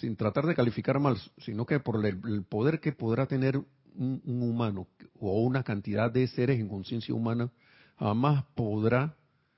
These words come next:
esto ir más allá del poder divino. Por eso es que cuando uno le pone su atención a la divinidad, uno se convierte a la divinidad en, en, en uno, uno se convierte en Dios en acción allí.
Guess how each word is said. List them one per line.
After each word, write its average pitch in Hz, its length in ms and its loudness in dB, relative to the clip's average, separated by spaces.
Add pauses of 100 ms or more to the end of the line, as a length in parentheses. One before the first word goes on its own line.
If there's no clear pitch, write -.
(920)
esto 101 640 -4 (500)
ir 120 160 2
más 120 260 0
allá 113 280 4
del 120 140 2
poder 98 260 -4
divino. 95 380 -4 (1900)
Por 104 140 -4
eso 113 100 -2
es 143 60 -2
que 135 100 0
cuando 107 220 -2
uno 143 280 0 (760)
le 107 160 0
pone 143 240 0
su 135 100 -2
atención 107 400 -2
a 139 60 4
la 113 120 4
divinidad, 98 560 0
uno 123 140 -2
se 117 140 -6
convierte 120 720 -2 (400)
a 110 80 -6
la 98 100 2
divinidad 101 420 0
en, 123 200 0
en, 131 280 0
en 113 240 2
uno, 147 300 2 (800)
uno 120 160 -2
se 113 100 -2
convierte 110 540 2
en 117 100 2
Dios 117 180 2
en 110 120 2
acción 104 340 -4
allí. 85 220 -6